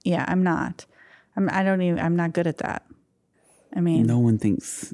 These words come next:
Speaker 2: that you, I mean, it would be interesting to do, to try to do one that was
Speaker 1: Yeah, like,
Speaker 2: Yeah.
Speaker 1: what if someone found out that I don't even have a husband or kids? <laughs> Just, like,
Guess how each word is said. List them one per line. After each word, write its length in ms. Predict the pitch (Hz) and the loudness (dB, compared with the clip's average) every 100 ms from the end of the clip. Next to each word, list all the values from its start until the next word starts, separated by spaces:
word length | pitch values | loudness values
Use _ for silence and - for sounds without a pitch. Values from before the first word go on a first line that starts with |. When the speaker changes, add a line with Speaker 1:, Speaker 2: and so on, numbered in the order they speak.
| - | -8
Speaker 2:
that 100 | 87 | -6
you, 120 | - | -2
I 60 | 110 | 2
mean, 140 | 120 | 4
it 40 | 131 | 6
would 80 | |
be 120 | 139 170 | 4 2
interesting 420 | - - 117 104 | 0 0 2 2
to 160 | - | -2
do, 300 | 98 110 113 | -2 0 0
to 120 | - - | -2 -6
try 300 | - 120 127 | -4 -2 -2
to 80 | |
do 220 | 110 98 90 | -2 0 0
one 240 | 90 85 | 0 0
that 100 | 85 | -2
was 480 | 85 90 - - - _ _ _ _ _ _ _ _ _ - - - - | -4 -8 -10 -14 -18 _ _ _ _ _ _ _ _ _ -20 -20 -20 -4
Speaker 1:
Yeah, 220 | - 254 | 2 4
like, 140 | 180 - | 4 2
Speaker 2:
Yeah. 60 | |
Speaker 1:
what 160 | 202 220 | 4 4
if 120 | 226 | 2
someone 340 | - 214 208 185 | 2 2 2 0
found 320 | 185 180 180 | 0 0 2
out 380 | 202 160 165 - _ _ _ - | 0 0 -4 -12 _ _ _ -2
that 420 | 185 170 165 - _ | 2 2 0 -6 _
I 160 | 208 190 | -4 -2
don't 220 | 190 190 | -2 -2
even 300 | 180 170 160 | 0 0 -2
have 420 | - 190 208 196 | -2 0 0 0
a 60 | 156 | -2
husband 480 | 165 - - 160 | -2 -4 -2 0
or 100 | 160 | -2
kids? 580 | - 170 - - - - - | -2 -2 -2 -4 -6 -8 -2
<laughs> 1500 | 220 - 196 - 202 208 - - - - 302 415 427 339 - | -2 -2 -8 -8 -10 -10 -12 -16 -18 -6 -4 -2 0 -2 0
Just, 220 | 247 - | 0 2
like, 200 | 233 | -2